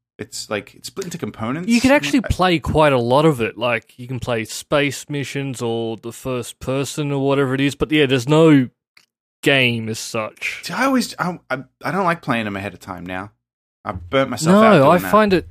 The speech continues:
Speaker 2: terrible. I just, I'm happy to give them money early
Speaker 1: Mm.
Speaker 2: on a Kickstarter type thing, but n-,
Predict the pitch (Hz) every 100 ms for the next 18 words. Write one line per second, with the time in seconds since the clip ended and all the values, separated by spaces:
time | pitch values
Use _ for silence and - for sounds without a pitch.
0 | - - 156 170 139 123 143 151 156 -
1 | _ - _ 185 202 196 277 233 190 214
2 | 185 151 131 139 190 226 233 262 311 277
3 | _ _ _ - 127 127 117 101 - 156
4 | 139 - 170 - 165 160 160 165 156 185
5 | 233 226 170 - _ _ - 175